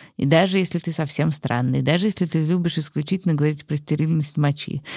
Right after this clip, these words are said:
даже если ты интересуешься самыми странными вещами на свете,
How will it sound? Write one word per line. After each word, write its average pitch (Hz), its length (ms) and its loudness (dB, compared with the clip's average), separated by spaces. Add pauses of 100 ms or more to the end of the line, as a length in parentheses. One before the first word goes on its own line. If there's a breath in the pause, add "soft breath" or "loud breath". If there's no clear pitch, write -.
(220 loud breath)
даже 190 320 4
если 180 300 2
ты 175 420 2 (360 loud breath)
интересуешься 165 840 0
самыми 160 580 2
странными 151 640 2
вещами 147 340 0
на 147 140 2
свете, 185 500 -2